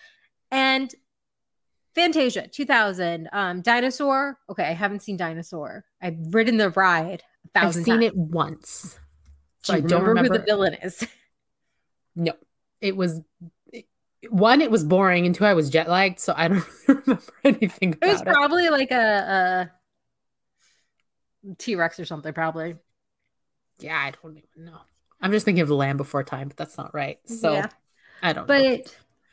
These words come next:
Speaker 1: we have the Emperor's New Groove, which brings us Yzma, who I think we all adore.
Speaker 2: Oh, she's fantastic. Eartha
Speaker 1: And again,
Speaker 2: Kitt,
Speaker 1: yeah.
Speaker 2: unbelievable.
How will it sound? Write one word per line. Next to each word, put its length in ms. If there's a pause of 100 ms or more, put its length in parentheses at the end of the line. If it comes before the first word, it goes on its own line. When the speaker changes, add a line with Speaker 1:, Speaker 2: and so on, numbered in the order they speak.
(100)
Speaker 1:
we 160
have 440
the 420
Emperor's 640
New 200
Groove, 600 (400)
which 280
brings 280
us 220 (200)
Yzma, 760 (300)
who 140
I 120
think 340
we 120
all 340
adore. 760 (260)
Speaker 2:
Oh, 160
she's 240
fantastic. 800 (180)
Eartha 160
Speaker 1:
And 80
again, 400
Speaker 2:
Kitt, 100
Speaker 1:
yeah. 360
Speaker 2:
unbelievable. 800